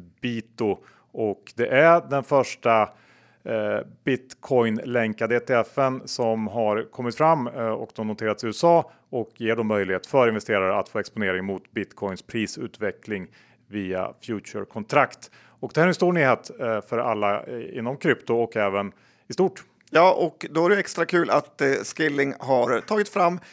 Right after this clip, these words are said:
Speaker 2: en C F D-E T F på den så att det går att trada på Skilling.
Speaker 1: Precis, så titta på den. Och dessutom finns det ju mängder av andra E T F-er som, eh, Skilling också erbjuder C F D-handel på,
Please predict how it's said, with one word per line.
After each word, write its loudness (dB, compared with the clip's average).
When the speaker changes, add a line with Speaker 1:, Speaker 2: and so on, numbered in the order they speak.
Speaker 2:
en 2
C -2
F 0
D-E 0
T -4
F -2
på -4
den 0
så -2
att -4
det -2
går 0
att -4
trada 0
på -8
Skilling. -6
Speaker 1:
Precis, 2
så -10
titta 2
på -8
den. 6
Och -8
dessutom -8
finns -4
det -4
ju -2
mängder 0
av 2
andra 2
E 2
T -2
F-er 0
som, -4
eh, -4
Skilling -4
också -6
erbjuder 0
C -6
F -4
D-handel -2
på, -4